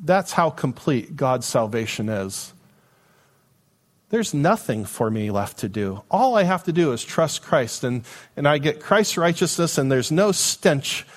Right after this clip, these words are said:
of my unrighteousness left. I don't have to earn God's favor. I don't have to clean myself up. I don't have to somehow make up for past actions. All of it gets taken away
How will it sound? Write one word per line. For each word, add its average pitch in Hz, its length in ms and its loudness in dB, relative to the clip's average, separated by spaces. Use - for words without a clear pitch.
of 143 220 6
my 143 420 0
unrighteousness 110 880 -2
left. 95 520 -12
I 208 160 4
don't 185 200 4
have 147 200 2
to - 180 -10
earn 151 240 0
God's 143 300 2
favor. 143 340 2
I 156 60 4
don't 160 160 0
have 143 140 -2
to 117 100 -4
clean 175 320 2
myself 160 480 0
up. 156 180 2
I 156 80 4
don't 160 180 2
have 147 240 0
to 120 220 2
somehow 170 420 4
make 160 340 2
up 165 200 2
for 156 100 -2
past 147 460 -2
actions. 151 720 -2
All 196 240 4
of 165 120 2
it 165 40 -2
gets 143 240 -2
taken 156 360 0
away 110 420 0